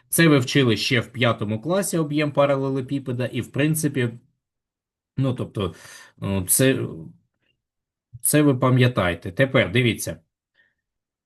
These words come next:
А тепер дивіться, я проведу паралель з нашою задачею. А розкажіть мені, якщо я приберу, наприклад, давайте с-, ось тут. Якщо я приберу помножити на п'ять, а що я знайду? Ви щойно вивели,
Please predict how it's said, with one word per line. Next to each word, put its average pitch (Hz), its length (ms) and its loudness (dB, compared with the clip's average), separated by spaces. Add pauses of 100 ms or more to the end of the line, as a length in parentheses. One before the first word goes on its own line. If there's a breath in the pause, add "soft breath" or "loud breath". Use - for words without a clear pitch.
(360)
А 98 100 -14
тепер 131 360 -2
дивіться, 110 400 0
я 123 180 0
проведу 127 440 0
паралель 139 540 0 (100)
з 110 560 -4
нашою 123 480 -2
задачею. 98 680 -4 (1120)
А 117 120 2
розкажіть 160 600 4
мені, 139 260 6
якщо 131 400 2
я 170 140 6
приберу, 143 520 2
наприклад, 117 720 -2 (120)
давайте 98 440 -2
с-, - 260 -10 (160)
ось 101 260 -6
тут. - 360 -8 (280 loud breath)
Якщо 131 360 4
я 185 100 8
приберу 147 500 6
помножити 135 600 4
на 127 140 2
п'ять, 107 320 0
а 131 120 0
що 208 240 0
я 180 160 4
знайду? 127 540 0
Ви 117 280 -4
щойно 156 420 2
вивели, 127 500 0